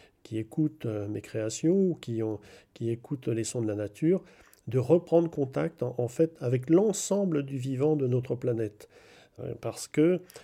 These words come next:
tous les autres animaux, euh, qui vivent en, en symbiose, qui vivent dans des, euh, dans de, dans des milieux communs, euh, s'écoutent, s'entendent toute la journée, se, euh, se, euh, vivent ensemble ainsi,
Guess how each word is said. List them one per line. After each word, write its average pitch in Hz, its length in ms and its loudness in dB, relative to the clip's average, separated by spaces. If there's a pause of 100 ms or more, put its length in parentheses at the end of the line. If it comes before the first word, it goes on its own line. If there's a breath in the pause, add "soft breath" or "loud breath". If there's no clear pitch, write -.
tous 233 120 2
les 190 180 4
autres 190 180 2
animaux, 175 560 6 (340 soft breath)
euh, 143 440 0
qui 151 160 2
vivent 143 200 4
en, 123 220 2
en 120 180 0
symbiose, 131 760 0
qui 139 160 -2
vivent 135 260 -2
dans 120 160 0
des, 120 220 -4 (400 loud breath)
euh, 110 240 -2
dans 113 180 0
de, 110 300 -2
dans 120 240 -2
des 113 100 -2
milieux 127 340 0
communs, 151 540 -2 (320 soft breath)
euh, 131 160 -2
s'écoutent, - 680 0
s'entendent 143 500 2
toute - 220 -12
la 151 80 4
journée, 131 500 2
se, 123 320 -2 (400 loud breath)
euh, 120 580 0
se, 135 200 -2
euh, 117 500 2 (600 loud breath)
vivent 165 400 4
ensemble 165 500 6
ainsi, 185 580 0